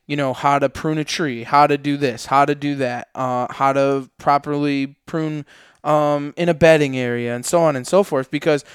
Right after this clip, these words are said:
I think the educational side is getting lost. And I say it all the time, social media has kind of ruined that for people, where when they are, go on to some of these forums and they ask a question like,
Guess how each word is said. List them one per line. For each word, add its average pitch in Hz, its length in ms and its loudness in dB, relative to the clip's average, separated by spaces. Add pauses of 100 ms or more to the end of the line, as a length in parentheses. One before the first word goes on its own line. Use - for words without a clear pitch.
(260)
I 156 80 4
think 214 160 2
the 185 160 -2
educational 165 720 0
side 139 340 2
is 135 140 -4
getting 151 340 0
lost. 156 420 4
And 131 200 -6 (440)
I 185 140 4
say 269 200 -2
it 175 100 4
all 147 140 6
the 127 100 -4
time, 151 420 0 (240)
social 226 400 2
media 160 460 2
has 127 160 -2
kind 160 260 0
of 120 140 -8
ruined 143 340 -2
that 120 160 -8
for 127 140 -6
people, 123 380 -6
where 127 380 0 (260)
when 143 200 0
they 147 180 4
are, 170 320 2 (120)
go 160 180 2
on 143 300 0
to 147 100 -8
some 143 200 -4
of 139 40 -6
these 131 160 -6
forums 175 480 0
and 151 100 -2
they 139 120 -4
ask 147 280 -2
a 123 60 -16
question 160 560 0
like, 127 300 -2